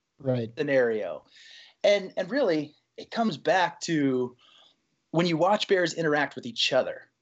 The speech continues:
Speaker 2: and you realize that, that they're excellent communicators. They will tell you exactly what is on their mind. And there's nothing ambiguous about it.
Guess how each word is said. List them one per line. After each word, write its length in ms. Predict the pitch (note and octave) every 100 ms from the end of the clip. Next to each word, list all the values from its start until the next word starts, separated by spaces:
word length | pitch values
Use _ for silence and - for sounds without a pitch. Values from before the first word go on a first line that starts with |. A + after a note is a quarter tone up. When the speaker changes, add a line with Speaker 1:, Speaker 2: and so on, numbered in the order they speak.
| _ _ _ _ _ - - _ -
Speaker 2:
and 540 | D#3 C#3+ C3 B2 A2+
you 160 | B2 D3
realize 580 | E3+ F#3+ D#3+ C#3+ C3 -
that, 200 | B2 -
that 160 | C3+ A2
they're 200 | B2 -
excellent 360 | A3+ - F3 C#3+
communicators. 720 | D3+ D#3 C3+ B2 G#2 G2 -
They 120 | E3
will 280 | G3 D3+ B2+
tell 300 | - E3+ C#3+
you 180 | C3+ B2
exactly 1080 | C3 A2+ G#2+ A2+ C#3 - - A#2+ F#2 E2+ _ _ _ _ _ _
what 240 | - C#3+ C#3
is 120 | A#2+
on 160 | A#2+ A2
their 140 | G2
mind. 300 | F#2 C2 - - - _ _ _ _ -
And 800 | D3+ C#3+ C#3 C3 B2 A#2+ A#2 A2
there's 220 | A#2+ A#2+
nothing 460 | D#3 D#3+ D3+ C#3 -
ambiguous 600 | A2+ A2 D3 C#3+ C#3+ C3+
about 300 | B2 A2
it. 100 | F#2